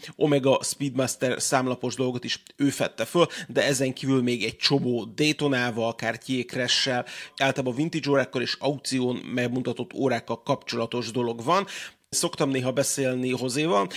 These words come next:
és megemlítettem neki, hogy erről a témáról úgy gondolom, hogy fontos, hogy magyar nyelven is legyen tartalom, és megmondtam, hogy erről videót fogok csinálni, ő pedig nem, hogy megengedte, hanem egyenesen megköszönte ezt a dolgot, úgyhogy most ezért fogunk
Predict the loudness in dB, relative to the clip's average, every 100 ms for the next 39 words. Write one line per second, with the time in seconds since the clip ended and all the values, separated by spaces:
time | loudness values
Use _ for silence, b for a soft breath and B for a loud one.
0 | B -6 0 0 2 2 2 2 2 -2
1 | -2 -4 -4 -2 -2 0 -2 -2 -2 0
2 | 4 4 6 4 6 2 2 -2 -2 0
3 | -2 -4 -4 -2 0 0 0 -2 -4 -4
4 | -2 -2 -4 -6 -6 -6 -6 -6 0 4
5 | 4 6 4 2 B B -2 0 0 0
6 | -2 -2 -2 -4 -4 -2 0 0 -2 -6
7 | -6 -2 0 0 -2 B -8 -6 -2 -2
8 | -2 -4 -4 -2 2 0 2 -2 -2 -10
9 | -10 -10 -10 -6 -4 -6 -10 _ -6 -4
10 | -2 -4 -2 -2 -2 2 4 6 2 -2
11 | -6 -4 -4 -6 -12 _ -8 -8 -4 0
12 | 0 -2 -4 -8 -10